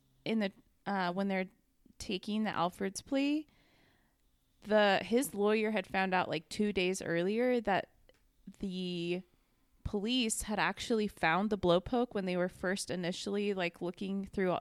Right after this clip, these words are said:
his house, and they took pictures of it and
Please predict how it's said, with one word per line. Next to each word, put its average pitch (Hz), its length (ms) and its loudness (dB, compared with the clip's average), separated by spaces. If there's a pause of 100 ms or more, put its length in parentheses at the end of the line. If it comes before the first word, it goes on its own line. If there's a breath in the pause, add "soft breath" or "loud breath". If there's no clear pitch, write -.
his 190 220 -6
house, 170 520 -4 (680 soft breath)
and 214 160 0
they 208 80 2
took - 300 -2
pictures 302 380 0
of 113 160 0
it 127 240 -2 (800)
and 208 460 2